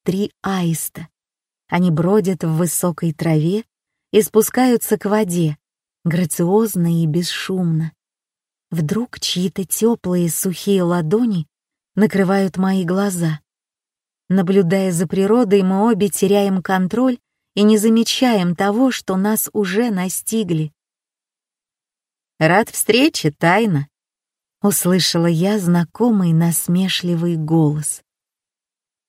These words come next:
Я резко развернулась и увидела ровно то, что и ожидала. Передо мной стоял друг детства, повзрослевший, возмужавший,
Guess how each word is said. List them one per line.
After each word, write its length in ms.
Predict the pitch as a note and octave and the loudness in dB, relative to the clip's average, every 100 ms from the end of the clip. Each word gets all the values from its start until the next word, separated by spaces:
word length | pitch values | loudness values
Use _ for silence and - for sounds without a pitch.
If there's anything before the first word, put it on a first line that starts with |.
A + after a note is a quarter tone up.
| - | -6
Я 260 | F3 F#3 | 0 2
резко 420 | F3 A3 A#3+ - F#3+ | 2 0 -2 -4 -2
развернулась 960 | F#3 D#3+ E3 F3 F#3 B3+ A#3+ E3 - - _ _ _ _ _ | 0 0 0 0 0 0 0 -4 -8 -12 _ _ _ _ _
и 100 | - | 2
увидела 640 | A#3+ B3 B3+ D4 A3+ G#3+ G#3 | 4 6 6 4 6 4 6
ровно 460 | G3+ G3 F#3+ F#3+ - | 6 4 2 -2 0
то, 160 | C4 C#4+ | 2 2
что 300 | - - G#3+ | 0 2 4
и 120 | G#3 | 4
ожидала. 800 | G3 F#3+ F3 E3+ C#3+ D3 D3+ D#3 _ _ _ _ _ _ _ _ | 2 -2 -2 -2 0 0 -2 -8 _ _ _ _ _ _ _ _
Передо 340 | - B3+ B3+ B3+ | 2 4 6 6
мной 280 | C4+ E4+ | 6 4
стоял 560 | D4+ - G#3 A3+ B3+ A#3+ | 2 2 4 6 4 2
друг 440 | F3+ G3+ C#4 C4 | 4 6 6 4
детства, 680 | F#3+ E3 F#3 F3 - F3 E3+ _ _ _ _ _ | 0 0 0 -2 -8 -10 -12 _ _ _ _ _
повзрослевший, 1000 | F#3 E3+ F3 F3 - E3+ A3+ - - F3 | 0 2 0 -2 0 0 0 -2 -6 -2
возмужавший, 1040 | D#3+ E3 E3+ E3+ D3+ D#3 G3 - - E3+ | 0 0 0 0 0 0 -4 -8 -10 -12